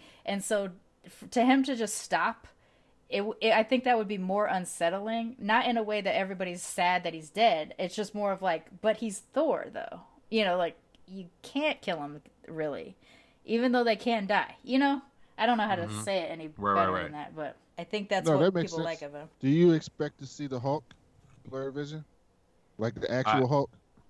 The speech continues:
Speaker 2: I, I think they're gonna make him Professor Hulk.
Speaker 3: Oh, I
Speaker 2: Where
Speaker 3: would
Speaker 2: he,
Speaker 3: like that.
Speaker 2: where he's, I, I mean, uh, where he's, you know, he is actually Hulk, but he's able to,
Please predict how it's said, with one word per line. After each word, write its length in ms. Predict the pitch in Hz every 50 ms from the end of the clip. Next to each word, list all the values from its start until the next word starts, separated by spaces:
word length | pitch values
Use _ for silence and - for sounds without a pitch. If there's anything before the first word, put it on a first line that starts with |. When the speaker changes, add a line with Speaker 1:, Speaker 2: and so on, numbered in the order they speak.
| - - _ _ _ _ _ _ _ _ _ _ _ _ _ _ -
Speaker 2:
I, 120 | 127 123 - _ _ _ - - - - - -
I 140 | - 113 117
think 220 | 113 127 147 131 120
they're 120 | 127 120
gonna 200 | 113 113 110 110
make 220 | 107 110 110 104 -
him 160 | 110 101 95
Professor 460 | - 101 90 - 123 120 - 98 92
Hulk. 200 | 90 92 90 - _ _ _ _ _ _ _ _ _ _ _ _ _ _ _ _ _ _ _ _ _ _ _ _ -
Speaker 3:
Oh, 160 | 104 110 101
I 60 | 95
Speaker 2:
Where 100 | 110 120
Speaker 3:
would 80 | 110 107
Speaker 2:
he, 140 | 120 117 120
Speaker 3:
like 100 | 110 -
that. 100 | 107 104
Speaker 2:
where 120 | 120 117
he's, 460 | 101 110 120 113 110 107 92 - - -
I, 180 | 107 104 104 - -
I 100 | 92 90
mean, 260 | 85 87 87 85 - -
uh, 80 | 85 85 - - 95 104 - - - - - - - -
where 160 | - 113 117
he's, 380 | 113 123 117 110 98 92 95 -
you 140 | 120 120 113
know, 260 | 101 92 92 98 - - -
he 260 | 113 107 104 104 95
is 160 | 101 95 95 -
actually 800 | - 101 101 101 - - - 98 95 95 92 92 92 92 92 92 - _ _ _ _ _ _ _
Hulk, 480 | - - - 107 95 104 101 101 - -
but 160 | 101 104 101
he's 180 | 92 92 90 85
able 380 | 92 82 98 92 90 92 95 95
to, 420 | - - 101 92 92 92 90 87